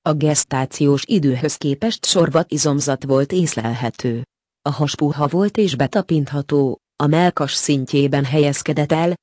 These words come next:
kóros rezisztencia, nyomásérzékenység nem volt észlelhető. A máj két centiméterrel a bordai alatt helyezkedett el, a lép nem volt tapintható.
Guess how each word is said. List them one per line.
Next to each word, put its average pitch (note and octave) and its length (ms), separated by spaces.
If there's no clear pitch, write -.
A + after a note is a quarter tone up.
kóros F#3 360
rezisztencia, D3 920
nyomásérzékenység C#3+ 1400
nem C#3+ 240
volt C#3 260
észlelhető. A#2+ 960
A D3+ 80
máj C3 380
két C#4 320
centiméterrel D#3+ 1000
a F3+ 60
bordai D3 500
alatt C#3+ 380
helyezkedett D3+ 720
el, E3+ 220
a C#3 80
lép C#3 300
nem G3+ 240
volt B2 340
tapintható. C3 840